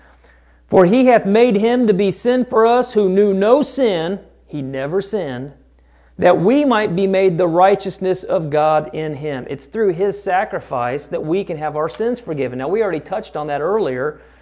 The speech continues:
when I talked about the fact that he shed his blood for the remission of sins. <clears throat>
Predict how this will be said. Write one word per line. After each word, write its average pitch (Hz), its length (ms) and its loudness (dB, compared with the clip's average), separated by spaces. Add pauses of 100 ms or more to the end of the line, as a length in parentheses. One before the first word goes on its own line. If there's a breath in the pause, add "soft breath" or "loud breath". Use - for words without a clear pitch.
(140 soft breath)
when - 100 -10
I - 60 -6
talked 175 300 -2
about 151 160 0
the - 80 -20
fact 160 240 -2
that 143 80 -12
he 156 80 -8
shed 180 260 -4
his 160 160 -4
blood 160 320 -2
for 156 160 -4
the 147 100 -4
remission 156 360 -6
of 139 80 -8
sins. 220 580 -8 (380 soft breath)
<clears throat> - 400 -10